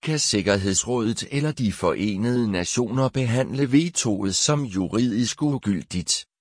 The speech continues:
fortsætte med at vedtage foranstaltninger i substans eller på anden måde se bort fra dets virkninger i det omfang,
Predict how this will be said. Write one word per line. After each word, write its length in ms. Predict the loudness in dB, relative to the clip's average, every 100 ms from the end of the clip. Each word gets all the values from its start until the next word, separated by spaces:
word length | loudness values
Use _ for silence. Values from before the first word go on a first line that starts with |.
| _
fortsætte 680 | 0 0 2 -2 -2 0
med 160 | 0 0
at 180 | 0 2
vedtage 500 | 2 2 0 -2 -2
foranstaltninger 1160 | -2 -2 0 -2 -2 0 0 0 0 2 2 2
i 160 | 0
substans 800 | -2 -2 -2 -2 -2 -2 -2 -4 -2
eller 200 | -2 -2
på 260 | -2 -4 -2
anden 360 | -4 -2 -2
måde 440 | 0 2 4 2 2
se 260 | 0 0
bort 320 | 2 0 0
fra 220 | -4 -4 -2
dets 340 | 0 -2 0
virkninger 520 | 0 0 -2 -2 -2
i 120 | -2
det 180 | -4 -4
omfang, 580 | 0 -2 -2 -2 -2 -2